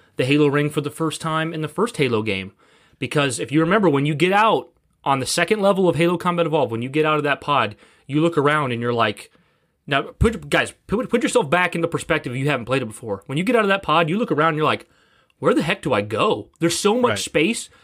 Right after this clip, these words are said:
Speaker 1: I don't
Speaker 2: Right.
Speaker 1: know where to go. I'm
Speaker 2: Yep.
Speaker 1: just in this huge open space." That's what I got when I watched Halo Infinite. I was like, "Look at all the," I'm like, "Where, where do I go? Where
Speaker 2: There
Speaker 1: does
Speaker 2: was
Speaker 1: this
Speaker 2: so
Speaker 1: go?"
Speaker 2: much
Speaker 1: You
Speaker 2: to
Speaker 1: know?
Speaker 2: take in. I got that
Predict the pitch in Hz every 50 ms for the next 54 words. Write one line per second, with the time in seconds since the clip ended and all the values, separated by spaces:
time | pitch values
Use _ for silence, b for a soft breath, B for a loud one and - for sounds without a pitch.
0 | b b b 160 214 202 196 170 156 131 117 113 135 143 175 208 220 233 247 247
1 | 240 147 139 - 127 - - 151 127 120 - - 196 220 233 190 208 208 220 208
2 | - - 202 208 208 - b b b b b b 127 135 143 190 254 - - 294
3 | 254 220 170 143 143 139 - 220 151 120 135 135 131 135 135 131 131 139 160 156
4 | - - 175 170 156 127 131 202 - - 160 113 110 110 113 - - - - 208
5 | - 254 220 196 170 170 - b b b b b 180 185 185 165 143 175 254 262
6 | 254 175 196 262 330 - 156 151 233 359 381 247 202 240 - 175 202 214 202 -
7 | 370 - - 185 190 202 196 180 185 196 196 135 135 - - 165 160 151 - 139
8 | 143 160 165 180 - 113 113 117 120 127 - 139 123 113 -